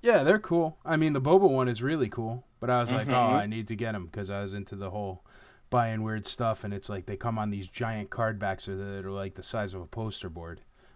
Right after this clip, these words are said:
Speaker 1: And, uh,
Speaker 2: <laughs>
Speaker 1: I don't know what I was thinking. Think small when you're collecting. That's what is a
Speaker 2: Exactly.
Speaker 1: hard lesson to learn. <laughs>
Speaker 2: Also, a lot of people ask me, "Hey, uh, Steven, could you get me a removable rocket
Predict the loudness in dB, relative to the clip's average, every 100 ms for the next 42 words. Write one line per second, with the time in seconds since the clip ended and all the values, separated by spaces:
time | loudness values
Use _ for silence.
0 | -18 -10 -6 -6 -2 0 4 2 2 -2
1 | -2 -6 -2 -2 -2 -2 -2 -4 -6 -8
2 | -8 -12 -14 -20 _ _ -2 -2 -2 0
3 | 2 4 2 -2 -4 -4 -4 -6 -6 -12
4 | -10 -10 -10 -10 -12 -14 -2 0 2 6
5 | 6 6 4 0 -4 -4 -12 -10 -10 -10
6 | -10 -12 _ -20 -20 -12 -12 4 6 6
7 | 0 -6 _ _ -20 -18 -2 6 6 8
8 | 8 10 8 6 2 0 6 8 8 6
9 | -4 -6 -8 -18 _ 2 4 4 2 0
10 | 2 4 2 0 -4 -2 -2 -4 _ -8
11 | -6 -4 4 4 6 6 8 8 8 6
12 | 2 2 6 6 6 6 4 4 -4